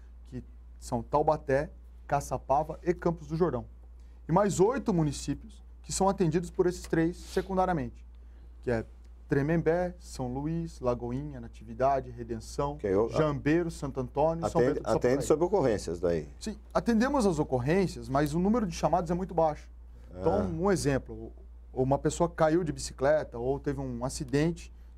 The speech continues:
Speaker 1: em São Luís do Paraitinga. Ela não, não liga um nove três, espera o Corpo de Bombeiros se deslocar de Taubaté até São Luís pra ser levada pro hospital.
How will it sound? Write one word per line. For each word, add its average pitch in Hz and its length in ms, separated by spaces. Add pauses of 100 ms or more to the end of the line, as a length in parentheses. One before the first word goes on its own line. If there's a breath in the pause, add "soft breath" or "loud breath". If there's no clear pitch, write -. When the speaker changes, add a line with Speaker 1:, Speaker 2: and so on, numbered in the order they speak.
Speaker 1:
em 135 60
São 220 320
Luís 202 220
do 175 80
Paraitinga. 139 640 (800)
Ela 147 200
não, 247 400 (100)
não 175 160
liga 170 260
um 127 100
nove 131 260
três, 147 420
espera 143 360
o 143 40
Corpo 135 200
de 123 60
Bombeiros 131 340
se - 80
deslocar 165 480
de 123 60
Taubaté 143 440
até 170 360
São 185 240
Luís 156 280
pra 160 220
ser 165 180
levada 160 240
pro 165 80
hospital. 151 400